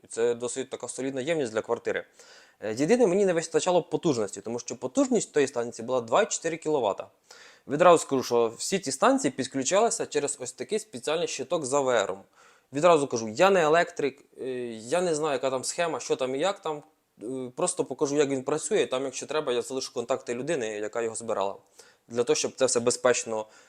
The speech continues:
підключити, і щоб у вас, е, не виникло якихось проблем зі станцією.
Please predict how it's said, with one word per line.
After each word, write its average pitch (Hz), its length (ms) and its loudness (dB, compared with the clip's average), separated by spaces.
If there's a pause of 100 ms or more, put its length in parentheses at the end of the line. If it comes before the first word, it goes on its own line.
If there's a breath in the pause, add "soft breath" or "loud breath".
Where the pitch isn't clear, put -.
(120)
підключити, 160 680 0 (300 loud breath)
і 104 80 -8
щоб 127 260 -2
у 95 180 0
вас, 143 300 6
е, 117 240 -2
не 117 100 -2
виникло 131 360 0
якихось 123 480 -2
проблем 117 360 -2
зі 110 120 -8
станцією. 98 500 -14